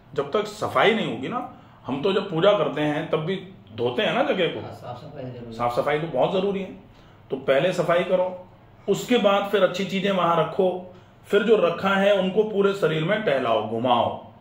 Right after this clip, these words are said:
Speaker 1: ताकि वो पूरे शरीर में पहुंचे। हमने पेट में भर दी विटामिन ए, आंखों तक जाएगी तब तो आंखों के लिए उपयोगी है। विटामिन ई हमने पेट में भर दी दुनिया भर की, स्किन तक आ ही नहीं रही, तो स्किन को कैसे फायदा करेगी? तो circulate कराना पड़ेगा ना,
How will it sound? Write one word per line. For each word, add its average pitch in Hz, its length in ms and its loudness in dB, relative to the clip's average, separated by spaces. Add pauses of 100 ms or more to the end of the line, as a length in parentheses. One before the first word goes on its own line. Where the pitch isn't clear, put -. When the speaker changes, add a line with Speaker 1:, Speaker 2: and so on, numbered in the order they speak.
(320)
Speaker 1:
ताकि 135 220 -2
वो 151 120 0
पूरे 175 260 2
शरीर 165 280 0
में 175 160 -4
पहुंचे। 123 240 -6 (460)
हमने 160 200 2
पेट 180 260 0
में 185 100 2
भर 151 120 2
दी 165 160 -2
विटामिन 165 360 0
ए, 151 460 -6 (280)
आंखों 160 300 2
तक 180 140 2
जाएगी 175 300 2
तब 185 220 0
तो 196 80 2
आंखों 165 300 2
के 170 60 -2
लिए 170 140 0
उपयोगी 151 420 -2
है। 151 440 -6 (380)
विटामिन 185 500 0
ई 190 120 0
हमने 175 260 2
पेट 170 260 0
में 180 140 0
भर 139 120 2
दी 139 140 -2
दुनिया 151 260 2
भर 143 140 0
की, 147 220 -8 (440)
स्किन 185 280 0
तक 185 180 6
आ 151 80 8
ही 151 120 4
नहीं 165 120 2
रही, 160 140 2
तो 156 160 0
स्किन 165 240 -2
को 175 100 0
कैसे 170 200 0
फायदा 156 280 0
करेगी? 151 280 -2 (500)
तो 147 240 -4
circulate 151 440 2
कराना 160 260 2
पड़ेगा 175 260 0
ना, - 140 -6